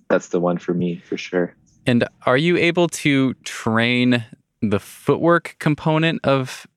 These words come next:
Speaker 2: that challenge away from the route itself, um, aside from just drawing on all this experience of granite climbing and the Wasatch and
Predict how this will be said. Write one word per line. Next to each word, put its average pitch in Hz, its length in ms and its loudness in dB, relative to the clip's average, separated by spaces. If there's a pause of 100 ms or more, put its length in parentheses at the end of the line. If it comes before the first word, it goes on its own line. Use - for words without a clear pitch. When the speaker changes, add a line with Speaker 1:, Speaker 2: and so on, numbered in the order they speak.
(200)
Speaker 2:
that 123 240 2
challenge 147 840 0
away 117 240 4
from 135 260 0
the 120 100 2
route 123 180 2
itself, - 720 -2 (120)
um, 107 280 2
aside 113 400 2
from 104 180 -2
just 101 160 -2
drawing 104 300 0
on 98 160 0
all 92 140 0
this 92 180 -6
experience 92 500 -2
of 87 80 -8
granite 92 300 -2
climbing 90 320 -2
and 87 80 -2
the 85 60 -2
Wasatch 87 600 -2
and 85 200 -2